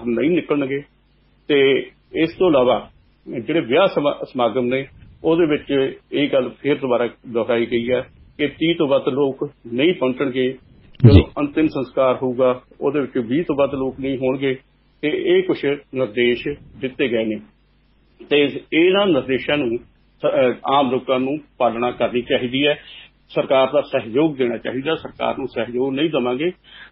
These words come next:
Speaker 1: ਤਾਂ ਸਾਡਾ ਹੀ ਨੁਕਸਾਨ ਹੋਊਗਾ। ਤੇ ਉਹਦੇ ਨਾਲ ਅਸੀਂ ਦੇਖ ਰਹੇ ਹਾਂ ਕਿ ਪੰਜਾਬ ਦੇ ਵਿੱਚ ਲਗਾਤਾਰ ਕੋਰੋਨਾ ਦੇ ਮਾਮਲੇ ਵੱਧਦੇ ਜਾ ਰਹੇ ਨੇ।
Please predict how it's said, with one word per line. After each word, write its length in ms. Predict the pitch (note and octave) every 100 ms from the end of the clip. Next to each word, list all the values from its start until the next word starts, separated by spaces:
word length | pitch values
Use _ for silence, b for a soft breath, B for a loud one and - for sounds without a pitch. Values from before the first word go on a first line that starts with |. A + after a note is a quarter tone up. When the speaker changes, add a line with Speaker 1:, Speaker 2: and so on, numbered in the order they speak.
| _
Speaker 1:
ਤਾਂ 220 | D#3+ E3
ਸਾਡਾ 560 | D#3 - C#3+ B2 E3+ E3+
ਹੀ 220 | D#3 A3+
ਨੁਕਸਾਨ 600 | G3 B2+ - - A#2 C3+
ਹੋਊਗਾ। 720 | D3+ - _ C#3 B2 A2+ G2 - b b b -
ਤੇ 160 | D3 D3+
ਉਹਦੇ 280 | - E3 F3+
ਨਾਲ 320 | F3+ D3+ D#3
ਅਸੀਂ 240 | - - C#3+
ਦੇਖ 280 | C3 C#3 C#3
ਰਹੇ 160 | C3
ਹਾਂ 80 | C3+
ਕਿ 120 | C3+
ਪੰਜਾਬ 460 | A#2 B2 A#2+ B2+ C3+
ਦੇ 80 | D3+
ਵਿੱਚ 340 | C3 C#3+ B2+ G2+ - - -
ਲਗਾਤਾਰ 640 | C3+ B2+ D3+ D#3+ - A#2+ A#2
ਕੋਰੋਨਾ 440 | - B2 A#2+ B2
ਦੇ 100 | A#2+
ਮਾਮਲੇ 340 | A#2 A#2 A#2+
ਵੱਧਦੇ 340 | A#2+ A#2+ A#2 E3
ਜਾ 180 | C3+ A#2+
ਰਹੇ 160 | B2+
ਨੇ। 160 | B2 C3+